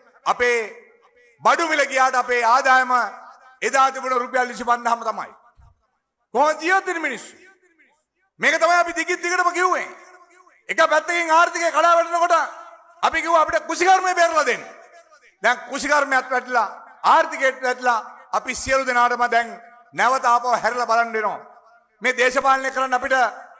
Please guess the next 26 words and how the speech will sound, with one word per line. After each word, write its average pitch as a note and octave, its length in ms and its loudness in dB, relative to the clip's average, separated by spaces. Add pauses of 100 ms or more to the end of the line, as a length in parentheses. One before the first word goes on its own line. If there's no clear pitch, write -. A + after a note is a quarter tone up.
හම්බෙන්නේ B3+ 380 0
නැහැ C4 180 -2
තව B3+ 160 -2
කාලයක්. B3+ 380 2 (640)
මිනිස්සු B3+ 280 -2
හෙට C4+ 160 0
අනිද්දා C#4+ 300 -2
පාරට C#4 320 0
බැස්සම C#4+ 340 0 (720)
ඒ C4 120 4
පාරට D4 380 2
බහින C#4+ 240 0
මිනිස්සුත් D4 320 -8
එක්ක D4+ 140 -2
අපිත් D#4+ 300 -2
පාරට D#4 280 2
බහිනවා C#4+ 280 2
හැර C#4+ 160 0 (540)
වෙන C4 140 2 (100)
විකල්පයක් C#4+ 560 0 (320)
මට A#3 300 0
නම් C#4+ 180 0
තේරෙන්නේ C4 420 -2
නැහැ, B3 100 -6
මතක B3 160 -4
තියාගන්න. A3+ 360 -2